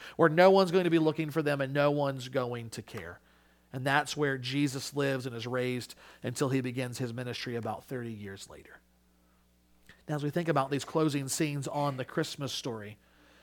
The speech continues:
it's not a pretty picture.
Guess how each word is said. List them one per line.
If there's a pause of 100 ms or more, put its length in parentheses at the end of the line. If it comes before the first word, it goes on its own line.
(1200)
it's
not
a
pretty
picture.